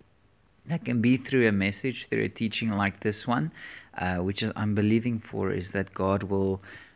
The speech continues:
um, speak to you, speak to your heart as you listen. But it can be while you read the word, listen to music. If you're out in nature, it can just drop in your heart, wha-, whatever. Um, so when we listen to a message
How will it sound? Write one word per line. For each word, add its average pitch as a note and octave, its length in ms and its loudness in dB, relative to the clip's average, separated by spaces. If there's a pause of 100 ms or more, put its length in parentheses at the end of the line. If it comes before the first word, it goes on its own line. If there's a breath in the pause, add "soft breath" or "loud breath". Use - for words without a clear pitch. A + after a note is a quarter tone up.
(160 loud breath)
um, F2+ 340 -4
speak - 440 -2
to G#2 120 -6
you, F#2+ 320 0
speak - 340 -6
to A2 100 -2
your F#2 180 4
heart F2+ 540 -4 (380 loud breath)
as G2+ 200 -2
you G2 100 0
listen. F#2 360 -2
But F#2 120 -4
it G2 40 -4
can A2 160 -2
be A#2+ 160 2
while A2 240 4
you G#2 120 0
read A2 240 0
the A2+ 100 0
word, A2 400 4
listen G#2+ 300 -6
to G#2+ 140 -6
music. G#2+ 540 0
If - 140 -8
you're G2+ 120 0
out G2+ 140 2
in G2 120 0
nature, G2 500 2
it F#2+ 180 -2
can G2 140 -4
just G2+ 240 -4
drop G#2 240 -2
in G2+ 100 0
your F#2+ 160 0
heart, F#2+ 360 0 (320 loud breath)
wha-, A2 180 0
whatever. G#2 840 2
Um, F2+ 400 -2 (280)
so A2 220 0
when G#2+ 180 0
we G#2 120 2
listen G#2+ 440 0
to C3+ 120 -2
a A#2 40 4
message G2+ 560 0